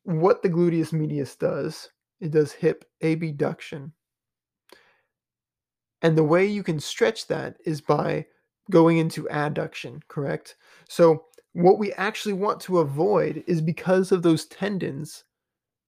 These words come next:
being irritated with that gluteal tendinopathy, you'll actually wanna reduce those activities that stress those tendons,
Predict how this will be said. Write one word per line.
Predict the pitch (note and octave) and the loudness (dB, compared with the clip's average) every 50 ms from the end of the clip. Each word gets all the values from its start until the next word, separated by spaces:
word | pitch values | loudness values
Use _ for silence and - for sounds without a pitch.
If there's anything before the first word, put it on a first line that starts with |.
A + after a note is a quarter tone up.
| _ _ _ _ _ _ _ _ _ - | _ _ _ _ _ _ _ _ _ -4
being | F3 E3+ E3 E3 D#3+ E3 - - _ _ _ _ - | 0 0 2 0 0 -2 -6 -10 _ _ _ _ -4
irritated | - F3+ G3+ A#3+ G#3 - - - F3 D3+ - - - - C#3+ E3+ - _ _ | -2 0 2 2 0 0 -2 -4 -4 -4 -2 -2 -4 -6 -6 -8 -10 _ _
with | - D#3+ - | -8 0 4
that | E3 D#3 - D#3 | 4 4 4 4
gluteal | D3+ D#3 E3 E3+ F3 E3 D#3+ D#3 D#3 | 2 2 4 4 6 4 4 4 2
tendinopathy, | - D3 E3+ E3 E3 E3 D3 C#3 C#3+ D3+ D#3 - F#3+ F#3+ - A3 G#3+ A3+ - _ _ _ _ _ _ _ _ _ _ _ - - _ _ _ _ - | 0 0 2 4 4 4 4 2 2 0 0 -2 -2 -4 -4 -8 -8 -8 -10 _ _ _ _ _ _ _ _ _ _ _ -20 -20 _ _ _ _ 0
you'll | E3 - | 0 2
actually | - G3 A3 - - - B3+ C4 | 2 0 -2 -4 -6 -4 -4 -2
wanna | C#4 G#3 F#3+ F3+ | -2 0 0 2
reduce | E3+ E3 D#3 C#3+ C3 C3 E3 G3+ A3 G3+ - - - - _ _ - | 2 2 2 0 0 -2 -2 0 0 -2 -4 -6 -12 -14 _ _ 4
those | - D#3 D#3+ E3+ F#3 F3+ F#3 - - _ _ _ _ _ _ - | 6 8 8 6 4 2 -2 -6 -8 _ _ _ _ _ _ -6
activities | D#3 E3 - _ - - - A#3+ A3 E3+ G3+ F#3+ - D#3 D3+ - - - _ _ _ _ _ - F3+ | -6 -6 -6 _ -12 -4 -2 -2 0 0 -2 -2 -2 -4 -6 -8 -12 -20 _ _ _ _ _ -2 0
that | D#3+ D3 - | 0 0 0
stress | - - - - - - F3 F3 F3+ F3+ F3+ - - - - _ _ _ _ _ _ _ - | -4 -8 -8 -6 0 4 6 8 8 6 4 0 -10 -12 -14 _ _ _ _ _ _ _ -2
those | F#3 F3 D#3 D#3 D3+ - | 4 4 6 4 4 0
tendons, | - - E3+ D#3+ C#3+ C3 - - G3 D#3+ - - | -6 -2 0 0 0 0 -4 -6 -8 -10 -14 -14